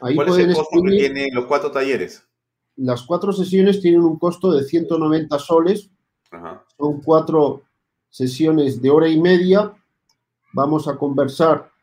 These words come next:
Speaker 1: sobre esos temas. Eh, vamos a dar algunas de las claves que yo entiendo sobre, y vamos a abrir el debate y la discusión, porque tampoco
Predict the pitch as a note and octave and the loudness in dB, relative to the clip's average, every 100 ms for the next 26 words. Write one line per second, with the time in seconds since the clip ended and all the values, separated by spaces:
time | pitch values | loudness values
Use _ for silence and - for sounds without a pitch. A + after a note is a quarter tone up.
0 | _ _ - D3 D3 C#3+ A2+ G#2 - _ | _ _ -4 2 4 4 0 -4 -12 _
1 | _ - B2+ B2+ C#3+ C3 - G3+ F3+ G3 | _ -2 -2 -2 -4 -6 2 2 4 2
2 | - - _ B2 B2 A#2+ A#2 A2+ C3 C3+ | -2 -14 _ -6 -2 0 -2 -6 -6 -4
3 | C#3 C3 C#3 C#3 C3 D3 C#3+ C#3 B2+ - | -4 -2 0 0 0 0 2 0 -2 2
4 | D#3+ B2+ A2+ - A2 A#2+ B2 - C#3 B2 | 2 2 -2 -8 -6 -4 -6 -6 -4 -2
5 | A2+ G#2+ - _ _ _ _ _ - A2+ | -2 -4 -8 _ _ _ _ _ -4 -2
6 | A#2+ B2+ B2 B2+ C3 C3 B2 B2+ B2+ - | 0 0 2 2 2 2 2 2 2 -4
7 | G#2 G2+ A#2 A#2 - _ - G#2 G2+ - | -6 -2 0 -2 -6 _ -12 -10 -10 -12
8 | F#2+ C3 A#2 - - - G2+ F#2+ _ _ | -10 -8 -8 -10 -20 -18 -18 -18 _ _
9 | _ G2+ F#2+ A2+ B2 A2 | _ -12 -10 -6 -4 -6